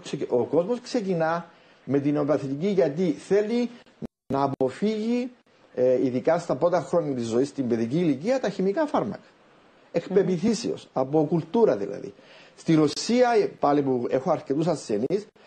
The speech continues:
Speaker 1: αυτοί δεν παίρνουν χημικά ή αντιβιωτικά ή οποιαδήποτε άλλα φάρμακα κατασταλτικά, χωρίς να υπάρχει, ε, λόγος. Στην Κύπρο γίνεται το αντίθετο. Κάνουμε την κατάχρηση πρώτα των, ε, χημικών φαρμάκων.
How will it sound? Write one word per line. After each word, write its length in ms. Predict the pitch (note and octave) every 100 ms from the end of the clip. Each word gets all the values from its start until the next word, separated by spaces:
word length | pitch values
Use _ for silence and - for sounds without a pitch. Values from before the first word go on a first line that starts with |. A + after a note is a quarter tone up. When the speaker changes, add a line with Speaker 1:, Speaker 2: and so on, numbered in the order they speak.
| - _
Speaker 1:
αυτοί 380 | B2+ A#2+ - B3
δεν 240 | A3+ C4
παίρνουν 480 | A#3+ B3+ B3 A#3 F#3+ - -
χημικά 440 | D#3 C#3 F3+ F#3+
ή 120 | F3+
αντιβιωτικά 720 | F#3+ F3+ F#3 D#3+ C#3+ F3 F3+
ή 60 | E3+
οποιαδήποτε 540 | E3+ D3+ C#3+ F3+ F#3
άλλα 220 | D#3 C#3+ A#2+
φάρμακα 420 | B2+ B2 A#2+ A2+
κατασταλτικά, 840 | A2 A2+ - A2 - G#2+ F#3+ D4 - - - - _
χωρίς 280 | - E3 B3+
να 100 | C#4+
υπάρχει, 840 | A#3 F3+ A#3+ A#3+ C4 B3 B3 A#3 G#3
ε, 300 | E3+ E3+ E3+
λόγος. 400 | F3+ G3+ C3 - -
Στην 340 | - - E3+ D#3
Κύπρο 340 | A#3+ B3 C#4
γίνεται 280 | C4 D4+ D#4+
το 100 | D#4+
αντίθετο. 560 | C4 D#4+ A#3 C3+ - - - - _
Κάνουμε 320 | D#3+ G3+ B3+
την 140 | B3 A3+
κατάχρηση 560 | G3 F3 F3+ G3 -
πρώτα 540 | C3 C#3 C#3 A2 A2+ B2+ - _
των, 280 | B2+ C3 A#2
ε, 100 | A2
χημικών 440 | - B2+ A#2+ D3
φαρμάκων. 640 | C#3 B2+ A#2+ B2 A#2 D3